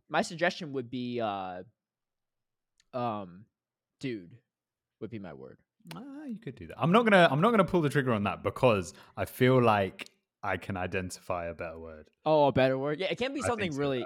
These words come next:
Speaker 2: think
Speaker 1: it
Speaker 2: so.
Speaker 1: can't be something, you know, I think you know,
Speaker 2: Yeah,
Speaker 1: so
Speaker 2: yeah,
Speaker 1: it can't be
Speaker 2: obviously
Speaker 1: something, like,
Speaker 2: not, yeah, yeah.
Speaker 1: regularly part of the language. Uh,
Speaker 2: It, it, it
Speaker 1: but
Speaker 2: would be s-, obviously something that's unnecessary in the sentence.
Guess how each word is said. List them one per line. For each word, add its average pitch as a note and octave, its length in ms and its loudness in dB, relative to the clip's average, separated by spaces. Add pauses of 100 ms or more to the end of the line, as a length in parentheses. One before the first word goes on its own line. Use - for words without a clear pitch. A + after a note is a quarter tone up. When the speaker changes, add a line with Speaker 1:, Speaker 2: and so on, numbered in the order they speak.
Speaker 2:
think C#3+ 140 -10
Speaker 1:
it - 20 -6
Speaker 2:
so. D#3 60 -2
Speaker 1:
can't G#3+ 140 -2
be E3 80 -2
something, B2+ 420 -8 (180)
you C3 100 -10
know, G2 120 -4
I C3+ 120 2
think C#3 180 -6
you A2 80 -2
know, G2 80 -8
Speaker 2:
Yeah, C#3 60 6
Speaker 1:
so B2+ 60 8
Speaker 2:
yeah, A#2 60 6
Speaker 1:
it - 20 4
can't G2+ 140 2
be F#2+ 60 -2
Speaker 2:
obviously G2+ 180 -8
Speaker 1:
something, G2+ 180 -8
like, F2 220 -10
Speaker 2:
not, A#2+ 60 -16
yeah, A#2 40 -12
yeah. A#2+ 60 -4
Speaker 1:
regularly G#2+ 300 -6
part F2+ 240 -10
of E2+ 140 -16
the - 100 -18
language. - 500 -10 (520)
Uh, G2+ 140 -12
Speaker 2:
It, C3+ 140 2
it, C3 120 -2
it - 40 4
Speaker 1:
but C3 180 8
Speaker 2:
would A#2+ 160 2
be C#3+ 140 4
s-, C3 140 -2
obviously C3 340 0
something A2 340 -2
that's G2+ 360 -4 (600)
unnecessary B2 1040 2
in G2 140 -10
the F2+ 80 -10
sentence. B2+ 800 -4